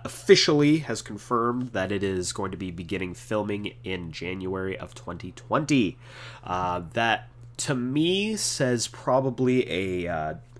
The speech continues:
summer twenty twenty-one release date,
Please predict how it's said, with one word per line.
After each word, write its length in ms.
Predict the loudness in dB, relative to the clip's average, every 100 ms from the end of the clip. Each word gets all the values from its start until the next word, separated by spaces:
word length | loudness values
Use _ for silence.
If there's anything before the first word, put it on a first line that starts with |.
| -20 -20 -8
summer 480 | -2 4 4 6 4
twenty 300 | 2 -2 -4
twenty-one 760 | -2 -4 -2 0 0 0 -2 -6 -12 -10 -2
release 320 | 0 0 0
date, 340 | 0 0 -2